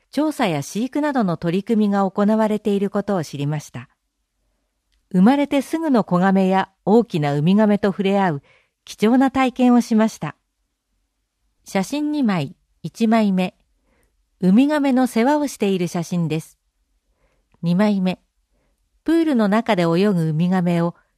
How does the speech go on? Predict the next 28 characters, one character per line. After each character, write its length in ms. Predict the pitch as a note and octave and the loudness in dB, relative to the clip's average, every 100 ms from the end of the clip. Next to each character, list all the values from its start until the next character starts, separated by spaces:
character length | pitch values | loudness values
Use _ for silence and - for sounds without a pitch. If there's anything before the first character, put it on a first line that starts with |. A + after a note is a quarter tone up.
| _ - | _ -2
み 120 | F#3+ | 2
ん 100 | B3+ | 2
な 120 | D4 | 2
で 140 | A3+ D#3+ | 0 0
見 160 | G3 | 0
て 180 | C#4 C4+ | 0 0
い 20 | |
る 100 | A3+ | -2
写 140 | E3+ D#3+ | -4 -6
真 260 | - D#3+ | -4 -4
で 140 | D3 D3+ | -2 -6
す。 200 | - _ _ _ _ _ _ _ _ _ _ _ _ _ _ _ _ _ _ _ _ _ | -10 _ _ _ _ _ _ _ _ _ _ _ _ _ _ _ _ _ _ _ _ _
班 320 | - A#3+ D4 | -2 -2 0
ご 140 | D#4 | -4
と 120 | D4+ B3+ | -4 -2
に 140 | G#3+ | 0
学 240 | F3+ F3+ | 0 -2
び 120 | G#3 G#3 | -2 -2
ま 100 | G3+ | -2
し 140 | - | -6
た。 200 | C#3+ C#3 - _ _ _ _ _ _ _ _ _ _ _ | -10 -10 -14 _ _ _ _ _ _ _ _ _ _ _
自 220 | _ F#3+ E3+ | _ -8 -2
然 320 | A3+ G#3 - _ - | -2 -2 -8 _ -4
環 240 | F#3+ C4 | -2 -2
境 260 | C#4 C#4+ C#4 | 0 -2 0
学 200 | C4 - | -4 -6
習 280 | - C4 | -8 -6
班。 380 | G#3+ E3 C3+ B2 | -6 -6 -8 -10